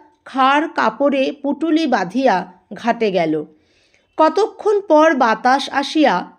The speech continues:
সুখুর তুলা উড়াইয়া নেয়। কুটি কুটি সুখু বাতাসের পিছু পিছু ছুটিল। সেই গাই ডাকিল, "সুখু, কোথায় যাচ্ছ?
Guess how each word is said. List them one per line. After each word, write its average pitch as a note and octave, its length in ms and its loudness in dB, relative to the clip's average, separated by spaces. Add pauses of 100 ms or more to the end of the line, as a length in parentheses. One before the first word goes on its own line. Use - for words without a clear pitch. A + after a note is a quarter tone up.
(160)
সুখুর D#4 440 -4
তুলা D4 520 2 (100)
উড়াইয়া C4 480 2
নেয়। F3+ 340 -2 (680)
কুটি F4+ 300 2
কুটি F4+ 380 2
সুখু D4+ 600 -2 (240)
বাতাসের D4+ 680 0
পিছু D#4 260 0
পিছু D4+ 280 0
ছুটিল। D4 460 2 (800)
সেই F4+ 400 2
গাই B3+ 440 2
ডাকিল, E3+ 540 -2 (400)
"সুখু, F#4+ 600 0 (300)
কোথায় D#4+ 400 2
যাচ্ছ? F#4 400 2